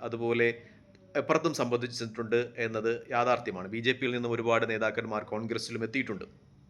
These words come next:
എന്തായാലും കോൺഗ്രസ്സുകാരെ സംബന്ധിച്ച് അവർ അമരീന്ദർ സിംഗ്, നേരത്തെ പഞ്ചാബ് മുഖ്യമന്ത്രി, അദ്ദേഹത്തെയും ഇങ്ങനെ വീരനായകനായി പുലർ-, ഏ, പാടി പുകഴ്ത്തിയിരുന്നു സോഷ്യൽ മീഡിയയിലൊക്കെ. ഒടുവിൽ അദ്ദേഹവും ബി ജെ പിയിലെത്തി.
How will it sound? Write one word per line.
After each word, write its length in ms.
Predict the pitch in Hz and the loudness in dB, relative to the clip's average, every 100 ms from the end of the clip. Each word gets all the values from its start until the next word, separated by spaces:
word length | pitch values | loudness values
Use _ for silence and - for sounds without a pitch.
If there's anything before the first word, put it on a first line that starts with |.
| - - - - - | -20 -20 -20 -20 -16
എന്തായാലും 420 | 113 120 135 143 - - - - - - | 2 6 6 4 -4 -18 -20 -20 -20 4
കോൺഗ്രസ്സുകാരെ 560 | 131 147 165 185 175 175 | 8 8 6 8 10 10
സംബന്ധിച്ച് 480 | 175 160 156 156 160 160 - - | 8 6 4 4 4 4 0 2
അവർ 180 | 131 139 135 131 | 6 6 6 4
അമരീന്ദർ 440 | 123 139 160 160 | 4 6 8 6
സിംഗ്, 240 | - 120 110 | 4 2 4
നേരത്തെ 260 | 123 131 | 4 6
പഞ്ചാബ് 420 | 139 127 135 147 147 | 4 6 8 6 6
മുഖ്യമന്ത്രി, 440 | 131 139 139 123 | 2 2 4 4
അദ്ദേഹത്തെയും 480 | 110 117 131 127 131 | 4 4 2 4 4
ഇങ്ങനെ 240 | 131 131 | 4 4
വീരനായകനായി 840 | 127 123 131 143 131 127 127 127 127 | 4 4 6 6 8 8 8 6 4
പുലർ-, 340 | 127 120 117 | 4 2 2
ഏ, 100 | 120 113 - - - - | 0 0 -2 -14 -14 4
പാടി 380 | 117 127 135 139 | 8 10 8 4
പുകഴ്ത്തിയിരുന്നു 600 | - 123 123 127 117 123 | 2 0 2 0 0 0
സോഷ്യൽ 340 | 123 110 131 | 0 0 0
മീഡിയയിലൊക്കെ. 420 | 123 123 120 113 | 2 2 2 2
ഒടുവിൽ 260 | 117 113 120 | 2 2 2
അദ്ദേഹവും 360 | 113 120 131 123 | 4 2 0 -2
ബി 80 | |
ജെ 160 | 117 117 | 0 0
പിയിലെത്തി. 440 | 113 117 110 123 | 0 -2 -2 -4